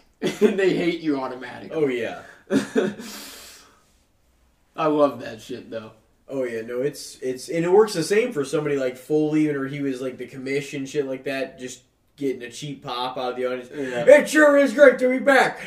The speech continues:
Speaker 2: in Portland, Oregon!"
Speaker 1: <laughs> Yeah.
Speaker 2: And fucking, yeah. Um, but, uh, reverting back to, uh, C M Punk,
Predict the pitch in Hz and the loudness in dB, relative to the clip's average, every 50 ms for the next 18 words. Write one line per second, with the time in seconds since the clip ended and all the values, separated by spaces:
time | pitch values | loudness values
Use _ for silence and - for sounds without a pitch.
0 | - - - 254 311 320 285 - - - 277 302 277 262 269 269 277 269 285 302 | -8 0 4 8 8 8 8 6 8 10 12 12 12 12 12 8 6 8 10 12
1 | 277 254 240 214 190 185 165 143 147 139 139 151 - - - - - 208 - - | 12 12 12 10 6 4 2 2 2 2 2 2 0 -2 -4 0 0 0 0 0
2 | - - 147 147 139 139 139 151 147 143 131 139 131 123 117 113 107 - - 101 | -2 0 0 0 0 0 2 4 4 4 4 2 -2 -4 -4 -10 -18 -16 -12 -12
3 | 104 - - - - - - - - - - - - - - _ _ _ _ _ | -12 -12 -12 -12 -14 -12 -12 -12 -14 -14 -16 -18 -18 -18 -18 _ _ _ _ _
4 | _ - - 143 147 143 139 131 120 113 104 98 - _ _ _ _ _ _ _ | _ -8 -2 0 2 2 2 2 0 -4 -8 -14 -18 _ _ _ _ _ _ _
5 | _ _ _ _ _ _ _ _ _ _ _ _ _ _ 127 143 143 139 139 - | _ _ _ _ _ _ _ _ _ _ _ _ _ _ -2 0 0 0 0 -2
6 | 147 139 123 117 110 104 98 95 - _ _ _ _ _ - - - 139 147 139 | -2 -2 -2 -4 -6 -6 -10 -14 -18 _ _ _ _ _ -20 -8 -2 0 0 2
7 | 160 190 190 165 147 143 151 156 156 156 - - 131 131 123 120 110 101 92 87 | 4 2 2 2 0 -2 -2 -2 -2 -4 -6 -6 -8 -8 -6 -6 -8 -8 -8 -10
8 | 82 - - - - 160 165 160 147 123 117 123 135 127 123 117 107 - | -10 -12 -12 -14 -10 -4 0 0 0 0 -2 -8 -6 -6 -6 -6 -10 -14